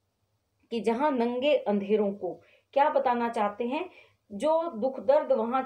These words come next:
छिपा हुआ है, उस, उस अंधकार को, उस दर्द को, उस अंधकार को और भी ज्यादा उघाड़ता है, अर्थात और भी ज्यादा सामने लेकर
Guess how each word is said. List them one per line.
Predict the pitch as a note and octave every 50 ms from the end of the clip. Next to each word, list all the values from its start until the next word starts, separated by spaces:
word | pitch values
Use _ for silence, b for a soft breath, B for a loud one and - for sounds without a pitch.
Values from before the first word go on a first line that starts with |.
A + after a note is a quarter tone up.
| C4 -
छिपा | - B3 - - C4
हुआ | B3+ B3+ A#3 G#3 G#3+ G#3+ G3+
है, | G3+ G#3 B3 D4 F#4+ - B B B B B B
उस, | - G4 G4+ - - - _ _ _ _ _ _ -
उस | - F#4+ - - - - -
अंधकार | - C4 B3+ B3 A#3 A#3+ B3 B3 A#3+ A#3+ B3 A#3
को, | A3+ - A3 G3
उस | F#3+ F#3+ C#4 C#4 - -
दर्द | G3 G#3 B3 C4+ C4+ A#3 C4
को, | - C4+ C4+ C4+
उस | C4+ C4+ C4 -
अंधकार | - - A3 G#3 G#3 G3+ G#3 A3 A3+ A3+ A3+ A#3 A#3+
को | - C4 C#4+ D4 C#4+ B B B B B B -
और | C#4+ D#4 E4 F4+ F#4 F#4+
भी | C4+ D#4 D4
ज्यादा | A3+ B3 A#3 A3+ A#3+ B3+
उघाड़ता | - - A#3+ G#3+ G3+ G#3+ G#3+ G#3 G#3+ G#3+ - C4 C4+
है, | C#4+ D4 D#4
अर्थात | D4+ C#4 G#3 G3+ C4 C4 C4 C4 C4
और | - C4 D4 D#4+ D#4+ C4+
भी | C#4 C4+
ज्यादा | A3 A3+ A3 G3+ A3 A3
सामने | A3 - G#3 G3+ G3+ G3+ G#3 G#3+
लेकर | G3+ G3 F#3+ G3 - B3 D4+ F#4+